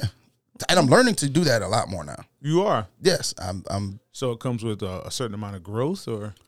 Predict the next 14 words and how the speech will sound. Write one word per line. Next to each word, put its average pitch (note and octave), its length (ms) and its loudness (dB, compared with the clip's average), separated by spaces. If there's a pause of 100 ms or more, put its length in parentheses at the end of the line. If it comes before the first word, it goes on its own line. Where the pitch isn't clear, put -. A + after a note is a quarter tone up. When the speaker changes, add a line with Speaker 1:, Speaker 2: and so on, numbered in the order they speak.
(120)
Speaker 1:
I G3+ 40 6
think G#3+ 240 2
growth. G2+ 440 -2 (400)
'Cause, A#2 180 2
I - 20 8
mean, E3 140 2
if G2 100 -2
somebody C#3+ 280 2
listens G#2+ 300 -2
to F#2 80 -6
this A2 120 -2
podcast F#2+ 600 -4
year G#2 160 -2
one, G#2+ 400 -4